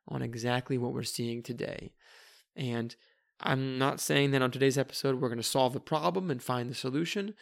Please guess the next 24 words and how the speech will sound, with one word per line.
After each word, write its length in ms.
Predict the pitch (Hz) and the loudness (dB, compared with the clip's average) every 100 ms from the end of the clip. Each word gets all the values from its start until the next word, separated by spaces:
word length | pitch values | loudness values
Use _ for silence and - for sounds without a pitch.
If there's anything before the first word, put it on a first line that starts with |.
| - - - _ _ | -20 -20 -20 _ _
but 300 | 127 117 - | -2 -2 -2
it's 200 | - - | -6 -8
definitely 500 | - 147 139 - 143 | -6 -4 -4 -4 -4
something 500 | 135 - 127 - 123 | -4 -6 -6 -6 -4
we 140 | 120 117 | -4 -4
should 220 | - 117 | -4 -6
consider. 640 | - 113 - 113 - - _ _ _ _ | -6 -4 -2 -4 -6 -12 _ _ _ _
How 560 | - 120 123 127 139 - _ _ _ - | -4 0 0 -2 -4 -10 _ _ _ -4
do 120 | 135 | 0
we 100 | 123 | 0
deal 400 | 113 147 147 127 | 2 4 6 4
with 280 | 117 113 - | 0 -4 -2
this 260 | 120 - - | -2 -2 -6
ephemeral 600 | - - 131 135 135 120 | -10 -2 0 2 0 0
monster 760 | 117 117 123 123 - - 143 _ _ - - _ _ - | -2 0 0 -2 -8 -10 -12 _ _ -20 -20 _ _ -6
of 440 | 147 117 113 120 - _ _ - | -2 0 0 -2 -12 _ _ -12
an 100 | - | -4
ultra-monarchical, 1400 | 147 147 147 160 139 123 117 113 127 131 - 117 117 117 _ _ _ _ _ _ - | 2 2 0 -2 0 0 0 0 2 -2 -4 -4 -4 -6 _ _ _ _ _ _ -10
um, 200 | 131 - | -8 -6
administrative 720 | - 127 135 143 - 135 117 | -6 -2 0 0 0 0 0
state 680 | - - - 117 - - - _ _ _ _ _ _ _ _ _ _ | -2 -4 -2 -4 -4 -10 -16 _ _ _ _ _ _ _ _ _ _
where 560 | 170 131 120 113 113 117 _ _ _ _ | -6 0 2 2 0 -4 _ _ _ _
the 80 | - | -12
people, 720 | - - 165 175 - - 135 | -10 -2 0 0 -2 -8 -10